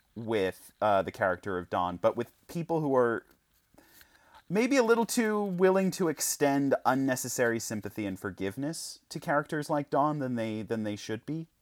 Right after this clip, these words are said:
I think is maybe a point that is worth acknowledging. Um, and that, that, that is maybe something where Autumn is a little too willing to say, "Well, in, in death there is redemption," or something like that,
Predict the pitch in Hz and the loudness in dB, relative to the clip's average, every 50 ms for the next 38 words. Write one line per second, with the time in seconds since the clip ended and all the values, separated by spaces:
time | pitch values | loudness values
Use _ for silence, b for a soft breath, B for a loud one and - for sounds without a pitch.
0 | _ - 151 - - 165 170 - 165 156 - 151 151 156 151 156 156 147 - - | _ -10 -8 -6 -6 -6 -6 -6 -8 -6 -4 -4 -4 -4 -2 -4 -4 -4 -4 -4
1 | 151 139 175 139 139 139 135 123 127 123 127 131 - 143 131 127 135 117 127 123 | -4 -4 -4 -4 -4 -4 -6 -4 -4 -4 -4 -2 -4 -6 -6 -2 -2 0 0 -2
2 | 131 127 - 147 147 151 151 151 151 - - 107 107 104 101 101 98 98 98 98 | -4 -6 -6 -6 -6 -6 -8 -10 -10 -4 -2 0 2 2 2 2 2 0 0 -2
3 | 95 95 - - - 98 101 95 95 95 95 98 95 90 95 92 90 90 90 90 | -4 -6 -8 -6 -4 -2 -2 0 0 -2 -2 -4 -4 0 2 4 4 4 4 2
4 | - b b b b b b b b b b _ 110 113 107 113 110 104 - _ | 0 b b b b b b b b b b _ -16 -6 -2 0 0 0 -2 _
5 | _ _ _ _ _ _ _ _ _ _ _ - 107 117 110 107 113 113 110 98 | _ _ _ _ _ _ _ _ _ _ _ -6 0 2 4 4 4 2 0 -2
6 | 110 107 104 92 101 101 - 107 98 - 98 98 92 92 95 92 87 85 82 80 | -2 -4 -2 -4 -4 -6 -6 -8 -8 -6 -6 -6 -2 -2 0 0 0 0 -2 -4
7 | - _ 101 101 98 101 101 98 95 95 95 90 87 - - - 95 92 92 92 | -2 _ 4 4 4 4 2 0 -2 -4 -6 -8 -10 -12 -10 -6 -6 -4 -2 -2
8 | 87 87 90 90 87 90 - - - b b b b b b b b b b _ | -2 -2 -4 -4 -6 -8 -10 -14 -16 b b b b b b b b b b _
9 | _ - 120 131 127 123 131 139 135 135 123 - - 131 123 117 117 113 110 113 | _ 0 0 2 2 2 2 2 2 0 0 -2 -2 -2 -2 -2 -2 -4 -6 -8
10 | 113 110 101 110 117 117 110 110 110 107 104 98 - 104 - - 107 101 98 90 | -12 -14 -8 -4 -2 0 0 0 -2 -4 -4 -6 -8 -8 -4 -2 0 0 0 2
11 | 101 101 98 98 98 95 95 90 92 87 78 - 95 95 92 90 - 92 87 90 | 4 6 6 6 6 4 2 -2 -4 -6 -8 -8 -8 -8 -6 -2 0 0 0 0
12 | - - 98 90 87 92 90 92 95 92 87 92 87 85 85 - - 90 82 82 | -2 -6 -4 -4 -2 -4 -6 -6 -8 -8 -6 -4 -6 -6 -8 -10 -10 -10 -8 -8
13 | 82 85 - 95 90 87 - 85 85 82 82 80 80 - _ - 87 82 78 - | -10 -10 -10 -10 -12 -10 -10 -10 -8 -6 -4 -6 -6 -6 _ -2 0 0 0 -2